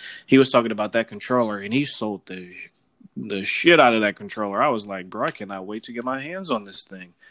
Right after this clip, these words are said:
So everybody's e-, excited about every, everybody who's had their hands on this controller has nothing but positive things to say about it. Um, but continuing on with these games, uh,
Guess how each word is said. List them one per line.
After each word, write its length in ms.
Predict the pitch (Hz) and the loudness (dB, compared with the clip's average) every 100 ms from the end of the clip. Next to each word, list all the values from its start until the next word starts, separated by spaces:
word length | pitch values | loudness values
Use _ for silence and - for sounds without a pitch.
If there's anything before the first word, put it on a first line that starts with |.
| _ - _ _ | _ -18 _ _
So 600 | _ - - 120 104 101 | _ -14 -2 0 0 -2
everybody's 760 | - 104 151 156 156 147 139 127 | 0 2 2 4 4 4 0 -4
e-, 220 | 113 101 | -6 -8
excited 640 | 110 - - 127 151 117 - _ | -12 -12 -8 -6 -6 -8 -10 _
about 380 | - 113 107 - | -12 -6 -6 -4
every, 340 | 117 151 156 - - _ | -2 -2 -4 -8 -20 _
everybody 340 | 139 147 151 139 | -2 2 4 2
who's 100 | 123 | -2
had 160 | 127 | -8
their 120 | 113 107 | -10 -10
hands 280 | 131 117 | -10 -10
on 100 | 113 | -10
this 120 | 110 - | -12 -14
controller 460 | 107 - 101 98 | -14 -10 -8 -8
has 220 | 104 104 110 | -6 -6 -2
nothing 340 | 113 104 104 | -2 -2 -4
but 80 | 95 | -6
positive 380 | 104 98 98 - | -4 -4 -8 -10
things 200 | 98 95 | -12 -8
to 60 | |
say 180 | - 101 | -8 -8
about 260 | - - - | -12 -14 -16
it. 100 | - _ - - - _ _ - - - | -20 _ -20 -20 -20 _ _ -14 -4 4
Um, 680 | 110 107 104 95 92 95 - _ _ _ _ _ _ _ _ - - | 8 8 6 2 -2 -8 -18 _ _ _ _ _ _ _ _ -6 4
but 160 | 156 247 | 4 6
continuing 400 | 170 226 226 202 | 6 6 8 8
on 120 | 170 | 6
with 120 | 147 | 4
these 160 | 135 123 | 0 -2
games, 380 | 147 147 131 - | -2 -2 -2 0
uh, 200 | 120 | 0